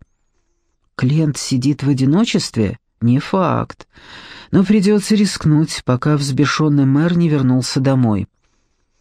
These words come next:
«Псс!» прошипела она. «Мистер Клент, сюда!» Скрип ножа по тарелке оборвался, повисла тишина.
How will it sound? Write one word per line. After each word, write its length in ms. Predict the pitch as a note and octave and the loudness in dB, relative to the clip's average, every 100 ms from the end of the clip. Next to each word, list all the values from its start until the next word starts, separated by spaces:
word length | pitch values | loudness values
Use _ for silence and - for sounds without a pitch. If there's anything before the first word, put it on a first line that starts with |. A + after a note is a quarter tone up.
| _ _ _ _ _ _ - | _ _ _ _ _ _ -12
«Псс!» 640 | - - - - - - _ _ _ _ _ | -10 -10 -10 -10 -10 -12 _ _ _ _ _
прошипела 600 | C#3 D3 D3+ C3+ C#3 B2+ | -2 0 0 0 0 2
она. 380 | B2+ A#2+ G#2 F#2+ _ _ _ _ _ _ - | 2 0 0 -4 _ _ _ _ _ _ -2
«Мистер 580 | C#3+ G3 F#3+ - F#3+ F3 | 2 2 0 0 -2 0
Клент, 520 | E3 F3 D3+ A#2+ G#2 | 0 2 2 0 -4
сюда!» 800 | - - C#3 E3 E3 C#3 G#2 A2+ _ _ _ _ _ _ _ _ _ _ _ _ | -10 -4 0 2 2 2 0 -4 _ _ _ _ _ _ _ _ _ _ _ _
Скрип 380 | - - G3+ G#3+ | -10 -2 0 2
ножа 500 | G3 F3+ F#3+ G#3 - _ _ | 0 0 0 0 -2 _ _
по 100 | E3 | -4
тарелке 500 | - E3 F#3+ F#3 F#3+ | 0 0 0 0 0
оборвался, 800 | F3+ F#3+ D3 C3 A#2 - A#2 G#2+ _ _ | 2 0 2 2 0 -2 -2 -2 _ _
повисла 460 | - A#2 C#3+ - F#3 | -2 0 0 0 -4
тишина. 720 | F3 E3+ F3+ D#3+ A#2 F#2+ | -2 -2 0 0 0 0